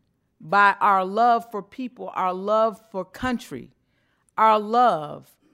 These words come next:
for democracy, that we are more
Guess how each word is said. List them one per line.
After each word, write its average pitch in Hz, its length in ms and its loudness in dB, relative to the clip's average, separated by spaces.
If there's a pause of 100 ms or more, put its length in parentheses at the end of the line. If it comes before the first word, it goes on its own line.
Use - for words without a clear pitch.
(100)
for 196 140 -4
democracy, 185 1040 -6 (1400)
that 214 340 0
we 285 440 -4 (120)
are 208 280 0
more 220 300 -4